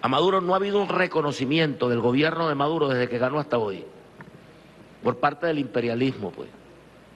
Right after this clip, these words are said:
por parte de las fuerzas económicas,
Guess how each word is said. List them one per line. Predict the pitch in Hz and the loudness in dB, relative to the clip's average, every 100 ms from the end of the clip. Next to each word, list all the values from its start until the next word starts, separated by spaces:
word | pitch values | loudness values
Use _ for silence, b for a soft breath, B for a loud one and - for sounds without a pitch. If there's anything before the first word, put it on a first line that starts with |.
| - - 120 | -20 -6 -2
por | 131 | 0
parte | 156 156 175 | 0 0 0
de | |
las | 151 120 | 0 -2
fuerzas | - 147 156 165 160 - - B B B B B B | 0 0 2 0 -2 -4 -20 B B B B B B
económicas, | 131 123 127 151 143 117 101 - - | -2 2 2 2 0 -6 -10 -12 -16